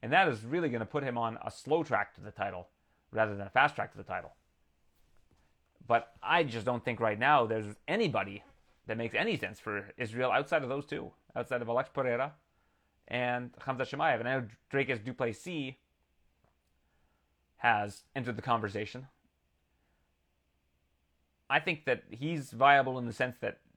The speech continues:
nobody, sorry, he's the only one, I guess, that's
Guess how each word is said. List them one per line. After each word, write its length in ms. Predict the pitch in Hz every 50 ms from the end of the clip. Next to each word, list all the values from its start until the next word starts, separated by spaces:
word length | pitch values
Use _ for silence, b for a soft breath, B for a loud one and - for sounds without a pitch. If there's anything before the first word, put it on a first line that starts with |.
| _ - -
nobody, 880 | - 117 117 123 131 123 127 123 117 117 117 113 110 113 - - - -
sorry, 240 | - - 151 131 113
he's 340 | 113 135 135 120 107 117 110 87 87 90 107
the 140 | 127 135 139
only 160 | 139 135 131
one, 300 | 120 123 123 120 117 117 -
I 80 | -
guess, 300 | 104 120 127 - - - - - - -
that's 320 | 104 104 - - - -